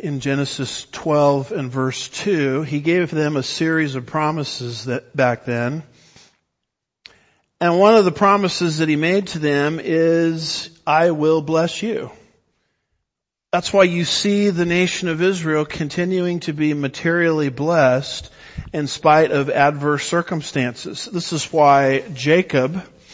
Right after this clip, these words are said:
continues to be blessed in spite of the fact that he had been sojourning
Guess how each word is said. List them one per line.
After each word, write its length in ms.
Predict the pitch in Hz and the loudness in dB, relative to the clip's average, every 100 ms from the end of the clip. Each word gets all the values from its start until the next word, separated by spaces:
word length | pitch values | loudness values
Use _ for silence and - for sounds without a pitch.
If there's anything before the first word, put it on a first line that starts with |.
| - - - - _ _ _ _ _ _ _ _ _ _ _ _ _ _ - | -20 -20 -20 -20 _ _ _ _ _ _ _ _ _ _ _ _ _ _ -4
continues 840 | 190 160 - 240 254 214 160 - | -2 0 4 4 6 4 2 -2
to 640 | - 180 165 151 151 151 147 | -4 0 2 4 2 2 0
be 180 | 143 131 | 0 0
blessed 680 | 127 123 135 190 - - - _ _ _ _ _ _ _ _ _ _ _ _ _ _ | 2 4 4 2 -6 -10 -16 _ _ _ _ _ _ _ _ _ _ _ _ _ _
in 120 | 175 | -4
spite 320 | 160 - 196 240 | 0 6 6 6
of 80 | |
the 140 | 175 - 160 | 2 2 4
fact 320 | 165 180 - | 4 2 0
that 380 | 165 156 156 - | 2 4 2 -2
he 220 | 185 170 | -2 0
had 220 | 165 151 | 0 -2
been 580 | 160 160 156 156 156 - | -2 -2 -2 -4 -8 -8
sojourning 920 | - 165 175 170 147 135 135 156 | 0 2 2 -2 -4 -4 -4 -6